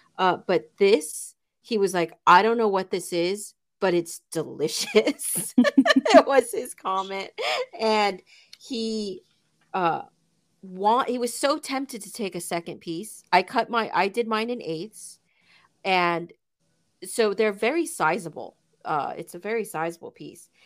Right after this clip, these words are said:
And it has a good amount of <laughs> whipped cream in it. And he was so tempted to take a second piece. He said, "No, no, that was really good," which I'm glad he did not take a second piece, 'cause then he probably would have had a stomach ache and said,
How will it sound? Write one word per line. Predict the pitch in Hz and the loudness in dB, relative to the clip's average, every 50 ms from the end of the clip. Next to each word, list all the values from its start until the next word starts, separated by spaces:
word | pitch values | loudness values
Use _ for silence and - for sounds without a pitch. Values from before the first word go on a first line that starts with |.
| _ _ _ | _ _ _
And | - 175 180 | -8 -6 -4
it | 185 | -2
has | 196 185 - | -4 -4 -4
a | 185 - | -6 -10
good | _ _ - 240 240 269 | _ _ 0 2 2 2
amount | 226 196 170 160 | 2 0 -2 -4
of | 156 | -4
<laughs> | 160 | -8
whipped | 277 - - | -10 -12 -12
cream | - - - 202 180 170 165 | -10 -6 -4 -4 -4 -4 -6
in | 160 160 | -8 -10
it. | 147 139 - _ _ _ - - - _ _ _ | -10 -12 -14 _ _ _ -20 -20 -20 _ _ _
And | - 190 190 185 185 180 180 175 175 170 - _ _ _ _ _ _ _ _ _ _ _ _ _ | -8 -4 -2 -2 0 0 0 -2 -4 -6 -10 _ _ _ _ _ _ _ _ _ _ _ _ _
he | - 202 185 | -10 -8 -8
was | 180 175 - | -6 -6 -6
so | 220 202 | -6 -6
tempted | 196 - 214 175 170 - | -6 -6 -10 -12 -12 -12
to | - - | -14 -14
take | 147 - 151 | -12 -12 -12
a | |
second | 147 - 123 - - - - | -14 -14 -16 -16 -18 -20 -20
piece. | - - - - - | -18 -18 -16 -16 -16
He | - | -14
said, | 156 - 175 175 | -10 -8 -6 -4
"No, | 202 185 175 170 170 _ _ _ _ _ _ _ _ _ _ _ _ _ _ _ _ _ - | -2 -2 -2 -2 -4 _ _ _ _ _ _ _ _ _ _ _ _ _ _ _ _ _ -10
no, | 180 156 156 147 151 160 _ _ _ _ _ _ _ _ | -8 -8 -8 -8 -12 -16 _ _ _ _ _ _ _ _
that | - 156 - | -6 -6 -6
was | 160 160 165 | -6 -10 -10
really | 165 156 160 156 | -12 -10 -10 -10
good," | 160 143 - - - | -10 -12 -12 -8 -6
which | 180 175 196 | -2 0 0
I'm | 196 196 | 0 0
glad | 190 202 185 185 185 190 196 | 2 4 4 6 6 4 2
he | 208 208 | -2 -6
did | 185 190 180 | -8 -6 -6
not | 180 165 175 | -6 -6 -8
take | - 185 | -10 -12
a | 185 | -12
second | - 175 160 165 160 | -12 -12 -12 -12 -14
piece, | - - 160 151 | -18 -18 -20 -18
'cause | - - - - | -18 -18 -14 -10
then | 165 160 | -8 -8
he | 165 156 | -8 -8
probably | 156 175 160 160 160 | -8 -6 -4 -4 -4
would | 160 | -4
have | 160 160 | -6 -8
had | - - | -10 -10
a | - | -10
stomach | - - - 156 156 156 156 | -10 -10 -10 -10 -10 -8 -6
ache | 156 151 156 - | -6 -6 -6 -8
and | 147 139 | -14 -14
said, | - - - - - | -12 -12 -12 -12 -12